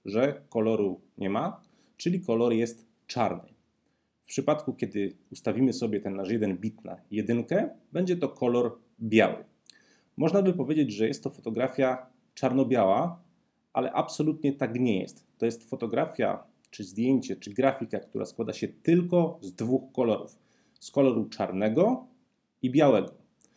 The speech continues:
Jak możecie zobaczyć teraz na ekranie, typowa konwersja do fotografii takiej czarno-białej,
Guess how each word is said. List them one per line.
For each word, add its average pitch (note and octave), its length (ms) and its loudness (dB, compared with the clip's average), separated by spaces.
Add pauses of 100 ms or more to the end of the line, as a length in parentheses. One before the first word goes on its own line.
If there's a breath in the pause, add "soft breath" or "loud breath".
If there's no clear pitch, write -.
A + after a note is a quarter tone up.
(220 soft breath)
Jak D3+ 180 2
możecie B2+ 300 0
zobaczyć A2+ 460 -4
teraz A2 240 -2
na G#2 100 -6
ekranie, A2 440 -2
typowa B2+ 440 0
konwersja A2+ 840 0
do F#2 120 -8
fotografii A2 580 -4
takiej - 380 -14 (680)
czarno-białej, G#2 1300 0